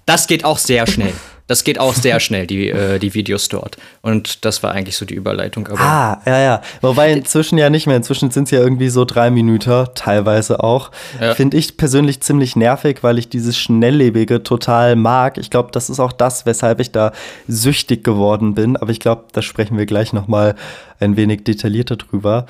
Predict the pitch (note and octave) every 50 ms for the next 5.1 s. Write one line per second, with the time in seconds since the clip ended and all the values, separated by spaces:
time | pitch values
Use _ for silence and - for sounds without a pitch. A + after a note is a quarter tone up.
0 | - - - - - G#2+ A#2 A#2+ C3+ C#3+ C3+ B2 C#3 B2+ - - C#3 D3 - -
1 | E3 D3+ - D3+ D3+ D3 C3+ C3+ C#3 - C3 C3 - - D3 D3 - B2+ C3 B2
2 | B2+ B2+ B2 B2 B2 - _ _ _ - - F#3+ G#3+ G#3 - D#3 - D#3 F3+ F3+
3 | C3 G2+ G#2 G#2 A#2 G#2+ G2+ - - - - A2+ G#2 G2+ A2 G2+ - G2 G2 G2
4 | F#2+ - F#2+ F2+ F2+ - - - - G#2 G2+ G2+ - G#2+ G2 G2+ A#2 C3 C#3 -
5 | _